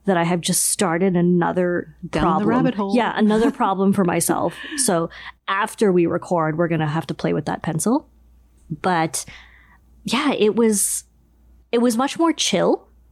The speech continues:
Speaker 1: I think.
Speaker 2: So is the size of the Commonwealth show, compare that to the Scriptus, which is the Toronto Pen Show, and that is
Speaker 1: So
Speaker 2: our next pen show coming up.
Speaker 1: Good question. So Scriptus is crammed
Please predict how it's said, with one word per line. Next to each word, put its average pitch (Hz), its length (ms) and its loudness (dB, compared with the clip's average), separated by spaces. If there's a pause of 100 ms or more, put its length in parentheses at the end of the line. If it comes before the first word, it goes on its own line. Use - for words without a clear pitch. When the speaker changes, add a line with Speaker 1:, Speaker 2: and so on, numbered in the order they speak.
(140)
Speaker 1:
I 233 120 2
think. - 480 0 (300)
Speaker 2:
So - 640 0 (280)
is 262 160 4
the 254 100 4
size 247 420 2
of 233 120 0
the 247 60 0
Commonwealth 190 540 0
show, 175 240 0
compare 220 380 0
that 208 180 -2
to 180 80 -4
the 160 120 -2
Scriptus, - 760 -4 (240)
which 175 160 0
is 160 200 0
the 170 100 0
Toronto 160 400 -2
Pen 208 240 0
Show, 127 500 -6
and 165 240 0
that 170 200 0
is 175 180 2
Speaker 1:
So 175 60 0
Speaker 2:
our 160 100 0
next 233 440 0
pen 139 200 -2
show 131 260 -4
coming 147 320 -4
up. 131 160 -6 (100)
Speaker 1:
Good 214 200 0
question. 190 520 0
So 185 120 0
Scriptus - 800 0
is 185 600 2 (260)
crammed 196 840 0